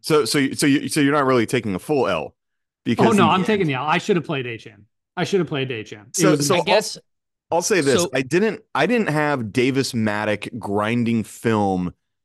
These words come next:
Speaker 1: that ended up making me money on my twenty twenty-three bingo card. And that's what happened, because I actually had some similar concerns as Nate.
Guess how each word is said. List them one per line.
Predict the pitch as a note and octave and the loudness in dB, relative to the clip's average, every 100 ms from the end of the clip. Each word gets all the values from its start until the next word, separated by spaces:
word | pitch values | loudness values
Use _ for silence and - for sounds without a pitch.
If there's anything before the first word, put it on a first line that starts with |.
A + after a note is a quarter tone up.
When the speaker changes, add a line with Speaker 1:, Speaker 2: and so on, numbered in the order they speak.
| _ _ - | _ _ -4
Speaker 1:
that | A#2 A2 - | -2 0 -2
ended | C3 B2+ | 0 2
up | A#2 G#2+ F2 - | 2 0 -4 -6
making | A#2 A2 A2+ A#2 G#2 | -2 0 0 0 0
me | G#2 | 0
money | F#2+ F#2+ F2+ F2+ | 0 -2 -2 -4
on | - G2 | -4 -4
my | F#2 F2+ | -4 -4
twenty | - G#2 F2+ | -6 -6 -6
twenty-three | - F#2 D#2+ - E2 | -6 -8 -8 -10 -12
bingo | E2 D#2+ D#2 | -10 -10 -10
card. | - D#2+ D2+ - _ | -8 -8 -8 -10 _
And | A#2 A#2+ | -4 -2
that's | B2 B2 | -2 -2
what | G#2 | -4
happened, | F2+ F2+ F#2+ F#2 | -2 -4 -4 -4
because | F#2 G#2+ F2+ - - _ | -2 -4 -4 -10 -20 _
I | B2 | -4
actually | E3 D3 | -2 -2
had | F#2 F#2+ F#2+ G#2+ | -2 -2 -4 -4
some | A2+ G#2 | -2 -2
similar | - A#2+ A#2+ | 0 0 0
concerns | A#2 A#2 C3+ B2 A#2 | 0 -2 -2 -2 -2
as | A#2+ | -2
Nate. | B2 C#3 - | 0 0 -2